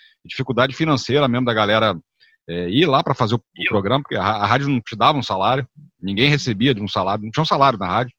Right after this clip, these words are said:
Aí dependia muito de patrocínio, então quem trabalha com, que é empreendedor, a Marta sabe disso, o cara que, que tem programa, que corre atrás,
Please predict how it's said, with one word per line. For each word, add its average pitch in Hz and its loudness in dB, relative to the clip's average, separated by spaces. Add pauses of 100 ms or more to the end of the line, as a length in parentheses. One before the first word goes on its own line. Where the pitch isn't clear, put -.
(720)
Aí 95 -10
dependia 104 0
muito 131 2
de 127 -6
patrocínio, 131 2
então 120 0 (600)
quem 131 2
trabalha 123 4
com, 101 -6 (380)
que 110 0
é 107 2
empreendedor, 120 4
a 85 -8
Marta 110 -2
sabe 104 -2
disso, 113 2
o - -20
cara 110 -4
que, 98 -8
que 90 -18
tem 110 -4
programa, 110 0
que 95 -12
corre 117 2
atrás, 110 2